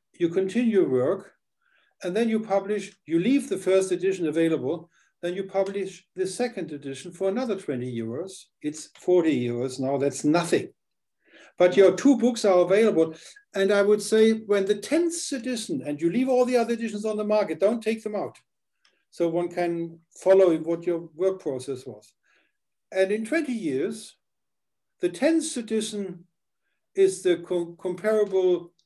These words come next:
to Christian, William Lilly's Christian Astrology. Why not do this? And it's possible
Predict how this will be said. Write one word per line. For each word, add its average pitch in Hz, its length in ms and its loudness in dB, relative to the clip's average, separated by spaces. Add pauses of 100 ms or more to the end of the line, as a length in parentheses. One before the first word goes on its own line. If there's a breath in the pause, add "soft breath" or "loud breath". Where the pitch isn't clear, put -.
(340)
to 175 440 0
Christian, 185 640 -6
William 175 320 4
Lilly's 160 540 -2 (140)
Christian 127 440 -12
Astrology. 113 560 -16 (140)
Why 254 120 -6
not 285 180 -4
do 226 160 -4
this? - 520 -8 (680)
And 247 140 4
it's 240 140 0
possible 247 580 -2